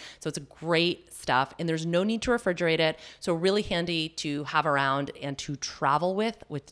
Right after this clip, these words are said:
is always a good idea. If you're like me, your gut gets a little cranky when you travel, when you're <laughs> off your normal routine. So taking a probiotic can help with that. It can also, those capsules can be pulled apart. So you can give it to your kiddos by sprinkling it into their yogurt or their,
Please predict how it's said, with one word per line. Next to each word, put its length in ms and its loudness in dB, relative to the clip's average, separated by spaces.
is 160 -8
always 320 -6
a 40 -6
good 160 -4
idea. 360 -2
If 200 -4
you're 140 -2
like 220 -2
me, 260 -6
your 120 -4
gut 280 -2
gets 160 -10
a 40 -6
little 200 -4
cranky 540 -6
when 240 -8
you 80 -6
travel, 500 -4
when 320 -8
you're 220 -4
<laughs> 0 -
off 320 -6
your 320 0
normal 540 2
routine. 580 -2
So 140 -8
taking 260 -6
a 60 -4
probiotic 460 -4
can 100 -10
help 300 -6
with 160 0
that. 300 4
It 100 -8
can 120 -4
also, 380 0
those 180 -2
capsules 440 -2
can 100 -6
be 80 -2
pulled 340 -4
apart. 420 0
So 100 -6
you 140 -4
can 140 -6
give 100 -4
it 80 -6
to 100 -6
your 80 -4
kiddos 400 -2
by 120 -2
sprinkling 580 -4
it 180 -4
into 360 -8
their 120 -2
yogurt 480 -2
or 240 -2
their, 420 -2